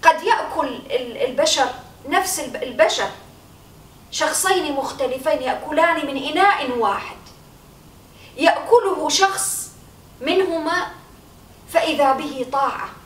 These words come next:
وطيب ويثاب عليه، ويأكله نفس الشخص ولكنه في حقه خبيث ويعاقب عليه. ما الفارق؟ المنهج،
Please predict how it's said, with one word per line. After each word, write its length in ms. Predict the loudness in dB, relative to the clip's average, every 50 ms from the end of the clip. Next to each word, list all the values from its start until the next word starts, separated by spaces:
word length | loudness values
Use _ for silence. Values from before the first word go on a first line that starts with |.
| -20 -20 -20 -20 -20 -6 0
وطيب 540 | 0 2 4 4 2 2 2 -2 -8 -10 -12 -14 -18 -20 -20 -20 -20 -20 -20 -20 -20 -20 -20 -20 -16 0
ويثاب 680 | 4 6 6 6 4 0 0 4 6 6 6 6 4 2
عليه، 360 | -4 -4 -6 -8 -10 -12 -14 -18 -20 -20 -20 -20 -20 -20 -20 -20 -20 -20 -20 -20 -20 -20 -20 -20 -4 4
ويأكله 960 | 6 6 6 6 4 0 0 0 2 2 2 2 2 0 0 2 2 2 2
نفس 220 | 2 0 -2 -2 0
الشخص 680 | 0 2 2 2 2 2 0 0 -4 -8 -8 -10 -12 -16 -20 -20 -20 -20 -20 -4 2
ولكنه 720 | 2 4 4 4 2 0 0 -6 -6 -6 -6 -4 -2 -2 -2 -2
في 100 | -4 -10
حقه 540 | -8 -8 -10 -12 -12 -10 -10 -10 -10 -10 -12 -10 -8
خبيث 380 | -8 -8 -8 -10 -14 -14 -14 -14
ويعاقب 540 | -14 -14 -14 -14 -14 -16 -16 -16 -16 -18 -18 -18 -18 -20
عليه. 220 | -20 -20 -20 -20 -20 -20 -20 -20 -20 -20 -20 -20 -20 -20 -20 -8 -2 -2
ما 60 | -2
الفارق؟ 680 | 0 -2 -4 -8 -6 -6 -4 -4 -6 -6 -8 -12 -12 -10 -8
المنهج، 720 | -4 0 0 0 0 0 0 -4 -4 -4 -6 -12 -14 -14